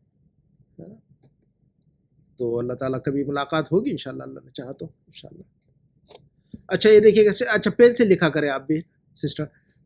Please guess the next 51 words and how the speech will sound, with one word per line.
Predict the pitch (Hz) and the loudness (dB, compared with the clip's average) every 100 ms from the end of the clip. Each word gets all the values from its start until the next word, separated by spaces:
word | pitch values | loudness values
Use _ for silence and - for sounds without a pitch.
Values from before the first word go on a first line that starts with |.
| - | -12
अ, | 143 | -8
पेन | 143 170 | -2 2
से | 185 | 2
लिखेंगे | 180 190 196 | 2 0 0
ज़्यादा | 165 156 | 0 0
क्लियर | 151 151 139 | 0 0 -2
रहेगा, | 135 127 135 | -4 -10 -8
ठीक | - 269 | -8 -6
है | |
ना। | 370 - _ _ _ - | -10 -12 _ _ _ -2
तो | |
ये | 196 226 | 2 2
देखिएगा, | 226 240 262 - _ _ - | 2 0 0 -6 _ _ -4
आपने | 190 269 | -2 2
लिखा | 240 220 233 | 2 2 0
हुआ | 233 220 | 2 4
है | 233 | 2
कि | 233 233 | 2 0
कम | 220 233 233 | 2 0 2
गुरफतन | 226 202 208 226 233 | 4 4 2 0 -2
फी | 214 | 0
बैतिका, | 165 175 196 190 196 170 | 2 6 6 4 -2 -4
बैतुका | 165 220 240 240 226 | 2 4 4 2 0
नहीं, | 170 147 143 | -2 -4 -4
बैतिका, | 180 190 180 - 269 - 127 - _ _ - | 4 4 4 2 2 2 -4 -10 _ _ -2
फी | 233 | 0
की | 240 | 2
वजह | 220 220 | 2 2
से | 208 175 | 0 4
जेर | 190 196 | 4 6
आएगा | 151 147 | 2 0
ना | 262 | -2
सिस्टर, | - 247 339 - _ _ _ _ - | -6 -6 -8 -10 _ _ _ _ -4
फी | |
की | 170 180 | 0 2
वजह | 170 | 2
से | 175 170 | 0 -4
ज़ेर | 151 135 | -2 -2
आएगा। | 123 123 131 _ _ _ _ _ _ _ | -4 -12 -16 _ _ _ _ _ _ _
तो | 165 160 | 2 4
कोई | 285 | 2
मसला | 302 247 220 | 0 2 2
नहीं | 285 | 0
है, | |
गलती | 269 196 233 | -2 -2 0
होती | 202 202 311 | 0 2 2
है, | 262 269 - | 0 -8 -10
गलती | 180 185 226 | -8 -2 0
होगी | 196 226 | 0 0
तभी | 214 208 | -4 -4
बात | 226 190 - | -2 -4 -6